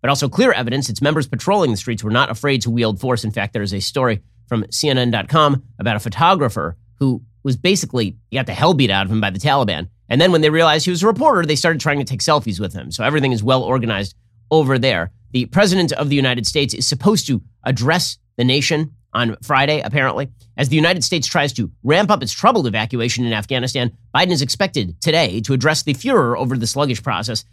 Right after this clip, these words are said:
stymied by mayhem in Kabul and delays in Washington that s-, threatens to strand thousands of Afghans desperate to flee the Taliban takeover. Biden is expected to speak at one P M in Washington. He's defended the pullout from Afghanistan while promising not to abandon the Afghans who risked their lives.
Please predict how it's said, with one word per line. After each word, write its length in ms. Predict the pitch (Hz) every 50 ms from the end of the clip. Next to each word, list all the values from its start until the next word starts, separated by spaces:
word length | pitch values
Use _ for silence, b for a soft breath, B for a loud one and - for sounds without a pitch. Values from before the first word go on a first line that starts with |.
| _ _
stymied 460 | - - - 202 220 254 226 156 113
by 100 | 92 110
mayhem 360 | 113 117 139 156 147 139 147 139
in 120 | 120 113
Kabul 360 | - - - - 143 143 147
and 120 | 113 117 113
delays 320 | 120 117 139 165 160 135
in 60 | 135
Washington 520 | 120 113 107 104 - 127 104 123 107 95 - _ _
that 120 | - 117 110
s-, 120 | - - - _ _
threatens 340 | - 160 190 - - 143 120 -
to 120 | - 120
strand 460 | 104 - - - 165 165 160 156 147
thousands 360 | 160 147 202 220 156 160 135
of 60 | 110 123
Afghans 460 | 113 107 110 - 117 107 110 104 - - _ _
desperate 320 | - 165 190 - - 165 139
to 100 | - 113
flee 220 | - 185 196 147
the 100 | 104 110
Taliban 380 | 101 131 120 120 123 117 104 101
takeover. 440 | 104 117 95 95 - 101 120 147 139
Biden 220 | 120 123 139 143
is 120 | 139 113
expected 360 | 131 - - 180 175 - 131 120
to 60 | 123
speak 220 | 113 - 143 -
at 80 | 107 98
one 220 | 120 139 156 165
P 140 | 131 139 143
M 80 | 131 127
in 120 | 113 110
Washington. 500 | 101 107 110 - 131 110 95 117 143 b b b b _
He's 120 | - 120
defended 340 | 107 131 - 165 180 185 170
the 60 | 120
pullout 340 | 92 - - 160 151 143 -
from 120 | 110 127 113
Afghanistan 540 | 107 101 156 165 165 160 156 - 151 139
while 120 | 131 117 110
promising 360 | 113 143 131 135 127 131 127
not 200 | 135 185 220 214
to 80 | - 151
abandon 460 | 123 123 143 190 214 190 120 104 101
the 100 | 104 98
Afghans 360 | 95 107 - - 113 110 104
who 80 | 113 107
risked 400 | 110 147 135 - - - - 107
their 180 | 123 123 117
lives. 400 | 117 123 131 104 76 78 - -